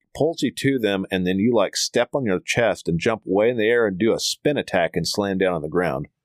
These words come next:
And that outright kills a lot of enemies.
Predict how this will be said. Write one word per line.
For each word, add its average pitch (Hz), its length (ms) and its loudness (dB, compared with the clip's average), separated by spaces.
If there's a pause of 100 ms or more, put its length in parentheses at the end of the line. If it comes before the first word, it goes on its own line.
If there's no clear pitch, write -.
(680)
And 76 380 0 (260)
that 101 280 0 (220)
outright 98 480 0
kills 87 580 0
a 90 60 0
lot 85 320 0
of 80 100 0
enemies. 69 500 -4